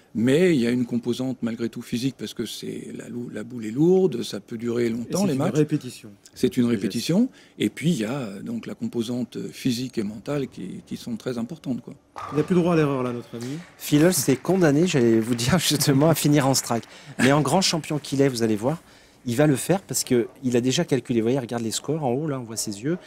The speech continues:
Speaker 3: Il est un peu déçu parce qu'il sait que le match, est, il a, son destin n'est plus entre ses mains. Mais il va obliger à Nikita à faire une marque. C'est-à-dire, sur son dernier coup, il va l'obliger quand même à pas faire une rigole. Bon, à ce niveau-là, ça n'arrive pas, mais,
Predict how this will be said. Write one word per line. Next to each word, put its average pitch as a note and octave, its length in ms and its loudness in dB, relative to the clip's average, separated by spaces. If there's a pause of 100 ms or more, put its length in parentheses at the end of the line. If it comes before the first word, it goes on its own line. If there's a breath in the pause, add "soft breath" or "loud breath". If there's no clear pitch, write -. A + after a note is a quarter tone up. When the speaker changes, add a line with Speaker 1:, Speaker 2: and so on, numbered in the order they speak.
(460 loud breath)
Speaker 3:
Il A2 100 -10
est G#2+ 40 -4
un G#2 60 -4
peu A2 120 -6
déçu G#2 360 -4
parce A2 180 -12
qu'il A2 160 -16
sait - 200 0
que A2+ 120 -12
le A2 80 2
match, A#2+ 340 -6
est, G#2+ 60 -10
il G#2 560 -8
a, G#2 500 -10
son - 180 -10
destin A2 320 -6
n'est A2 80 -8
plus - 140 -12
entre A#2 160 -12
ses - 180 -2
mains. C#3 160 -4 (300 loud breath)
Mais A#2+ 80 2
il B2 60 0
va E3+ 240 4
obliger F3 560 2 (420)
à A#2 540 4
Nikita C#3 440 -2
à - 40 4
faire E3 180 -6
une C3+ 140 -2
marque. A2+ 180 -4
C'est-à-dire, A2+ 200 -12
sur - 100 -14
son B2 100 -12
dernier C#3 300 -2
coup, E3+ 220 -10 (260 loud breath)
il A#2 80 2
va B2 60 4
l'obliger B2+ 280 2
quand - 140 0
même C3 200 -2
à A2+ 60 -4
pas A#2 140 -10
faire D3 180 -6
une C3+ 140 0
rigole. A#2+ 400 2 (400 loud breath)
Bon, A2+ 200 -10
à B2 140 -4
ce - 120 -6
niveau-là, C3 240 0
ça D3+ 120 -4
n'arrive C3 380 -2
pas, D#3+ 160 -2
mais, D3 220 2